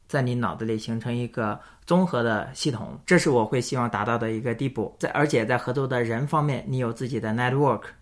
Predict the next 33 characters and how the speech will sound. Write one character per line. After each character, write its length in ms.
正 120
好 140
他 140
这 80
第 160
十 220
一 80
点 260
讲 220
的 120
就 140
是 160
build 280
a 100
network， 480
建 160
立 80
你 140
自 120
己 120
的 140
网 220
络。 260
Great 320
work 300
requires 580
teams. 480
Developing 560
a 140
network 580
with 340
talented 500
people 500